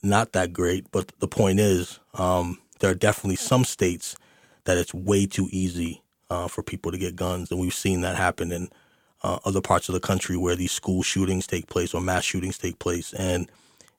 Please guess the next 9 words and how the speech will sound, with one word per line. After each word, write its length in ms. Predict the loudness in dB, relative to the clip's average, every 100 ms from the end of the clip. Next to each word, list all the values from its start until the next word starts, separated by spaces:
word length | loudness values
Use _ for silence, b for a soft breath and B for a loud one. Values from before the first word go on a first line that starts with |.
| -12
uh, 200 | -8 -6
they, 140 | -6 -4
they 260 | -2 -2
do 160 | -2 0
the 100 | 2
research 540 | 2 2 0 0 0
and, 220 | -2 -4 -8 _ _ _ _ _ _
you 120 | -10 -8
know, 260 | -10 -14